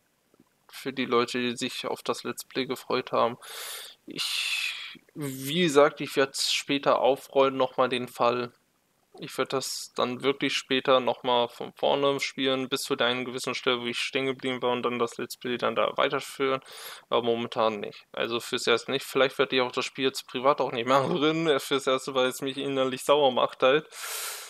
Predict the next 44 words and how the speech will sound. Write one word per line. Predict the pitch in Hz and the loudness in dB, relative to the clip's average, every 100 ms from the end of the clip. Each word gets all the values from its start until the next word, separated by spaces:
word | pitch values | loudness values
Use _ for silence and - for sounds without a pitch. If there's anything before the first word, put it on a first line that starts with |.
| - - - | -18 -20 -6
Aber, | 160 139 139 - | 4 8 8 6
ähm, | 147 139 135 123 - _ _ _ _ _ _ _ _ _ - | 4 4 4 -2 -12 _ _ _ _ _ _ _ _ _ 2
ja. | 156 127 - _ _ _ _ _ _ _ _ _ _ _ - _ _ _ _ _ _ _ _ _ _ _ _ _ _ - _ _ _ - | 4 4 0 _ _ _ _ _ _ _ _ _ _ _ -20 _ _ _ _ _ _ _ _ _ _ _ _ _ _ -20 _ _ _ -10
Ich | 139 - | 0 4
werd | 127 - | 4 4
das | 123 - 113 | -2 -6 -12
auf | 117 - | -10 -6
jeden | 117 | -8
Fall | - 117 | 0 0
noch | 110 107 - | 2 -4 -8
weiter | 123 123 | -6 -4
Let's | 113 - | -4 -6
Playen, | - 117 113 | -6 -6 -2
aber | 107 107 110 | -4 -4 -6
fürs | - 117 | -8 0
Erste | 113 110 - | 2 2 -4
nicht. | 107 - _ _ _ _ _ | -10 -12 _ _ _ _ _
Fürs | - 170 | -6 0
Erste | 190 175 180 | 0 0 -2
wird | 165 | 2
ein | 156 143 | 4 4
neues | 135 131 | 4 2
Spiel | - - 120 | 0 -4 -6
kommen. | - 113 110 - - 151 | -2 -4 -4 -14 -14 -10
Und, | - 139 135 | -2 0 4
äh, | 147 143 | 8 8
The | 131 160 | 6 0
Evil | 185 165 160 | -2 0 0
Within | 143 147 170 156 | -2 -2 0 4
soll | 139 | 6
ja | 131 | 8
auch | 120 156 | 6 4
bald | - 151 | 2 0
kommen. | - 143 139 | 4 4 6
Also | 131 123 127 127 | 2 2 0 -2
ich | - | -2
glaub, | - 120 | -2 -2
ich | 123 - | -2 -4
werd | 117 - | -4 0
morgen | 120 123 120 | 0 0 0
dann | 120 120 | -2 -6
vielleicht | - 120 117 | -4 -4 -4
The | - | -6
Evil, | 120 117 117 117 131 117 | -4 -2 -2 -2 -6 -8